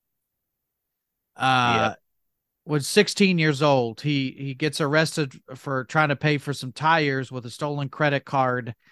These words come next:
Speaker 1: When he's arrested, he only gives them his name. He doesn't say anything else, and that gets you a lot of respect by not being a rat. You don't rat on your friends, is what they say in
Speaker 2: Yeah.
Speaker 1: Goodfellas.
Speaker 2: Unless
Speaker 1: He
Speaker 2: you
Speaker 1: gets
Speaker 2: do, and then it's, you're fine.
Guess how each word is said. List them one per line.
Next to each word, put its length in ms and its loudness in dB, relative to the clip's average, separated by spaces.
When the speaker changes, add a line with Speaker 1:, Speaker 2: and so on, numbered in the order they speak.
Speaker 1:
When 120 -8
he's 140 -8
arrested, 500 -2
he 120 -4
only 160 -2
gives 260 2
them 120 0
his 160 -4
name. 480 4
He 100 -2
doesn't 220 -2
say 240 -2
anything 420 -2
else, 420 -4
and 180 -6
that 200 -2
gets 180 -4
you 80 -2
a 20 -2
lot 200 0
of 120 -2
respect 600 -2
by 100 -4
not 240 -4
being 200 -4
a 60 -6
rat. 360 0
You 80 -4
don't 200 -6
rat 240 2
on 160 0
your 120 -6
friends, 720 -4
is 60 -6
what 100 -6
they 100 -2
say 240 0
in 100 -4
Speaker 2:
Yeah. 80 0
Speaker 1:
Goodfellas. 520 -2
Speaker 2:
Unless 220 6
Speaker 1:
He 60 4
Speaker 2:
you 40 2
Speaker 1:
gets 60 0
Speaker 2:
do, 440 4
and 80 -4
then 120 0
it's, 340 -12
you're 140 0
fine. 320 2